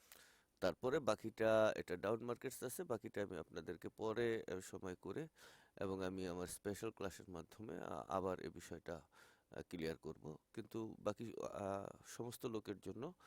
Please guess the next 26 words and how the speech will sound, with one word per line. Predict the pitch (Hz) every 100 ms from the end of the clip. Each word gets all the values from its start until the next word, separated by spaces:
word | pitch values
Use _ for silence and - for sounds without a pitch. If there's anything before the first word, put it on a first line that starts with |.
| - - - -
একটা | - 95 95 92 87 - _ _ _ _ - -
অ্যাডিশনাল | 110 131 139 135 123
ভিডিও | 117 117
করব | 110 117 139
যারা | 123 110 104 98
জেনারেলি | 90 113 117 107
বোঝেন। | 90 90 135
তবে | - 127 117
আসলে | 107 - 127 127 127 131
সব | - 123 -
কিছুর | 120 - 123 120 120 120
বিনিময়ে | - 117 117 117 110
আপনারা | - 110
যে | 107 110
আমার | 104 101 98 101 98 - - - - - -
এখানে | 98 110 101 95 87
যে | 69
রোবটটা | 90 95 127 - 90
আছে, | 82 87
আমার | 82 82 80
যে | 82
বানানো | 85 80 78 69
রোবট, | 65 78 53 -
আহ, | - - - - 82 - 58 - -
ইন্ডিকেটারস, | 80 - 101 - 73 - - - - - - - - - - - _ _ _ -
এটা | 123 113 107